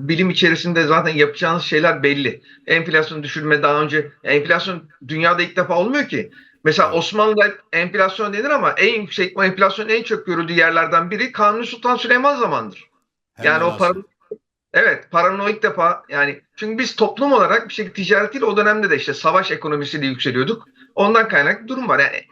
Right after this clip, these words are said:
Speaker 1: enflasyonla mücadele çok kolay bir yöntem var ama biraz acılı. O acıyı çekmemek için de dünya ekonomileri büyük acıları geçmişte çektiği için diyorlar ki, "Aa, enflasyon geliyor,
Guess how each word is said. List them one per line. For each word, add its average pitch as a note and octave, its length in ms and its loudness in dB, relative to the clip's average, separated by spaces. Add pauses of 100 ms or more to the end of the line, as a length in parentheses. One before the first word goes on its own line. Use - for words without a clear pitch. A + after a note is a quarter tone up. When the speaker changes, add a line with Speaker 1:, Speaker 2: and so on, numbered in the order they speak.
(100)
Speaker 1:
enflasyonla A3+ 580 0
mücadele A3 600 0 (460)
çok D4 220 -2
kolay B3+ 340 2
bir E3+ 260 -8
yöntem D3 360 -2
var C#4+ 100 4
ama A3 320 0
biraz G#3+ 200 4
acılı. F3+ 480 0 (380)
O F#3 180 -2
acıyı C4+ 320 0
çekmemek C4+ 500 -2
için D#3 240 -6
de B2+ 160 2
dünya G3+ 400 2
ekonomileri F3+ 800 -2
büyük G3 360 2
acıları E3+ 340 0
geçmişte - 520 -6
çektiği C#4 180 -4
için G#3+ 220 -4
diyorlar A3 320 2
ki, C#3+ 80 -2
"Aa, E3+ 220 2
enflasyon F3 520 -2
geliyor, A#3+ 280 2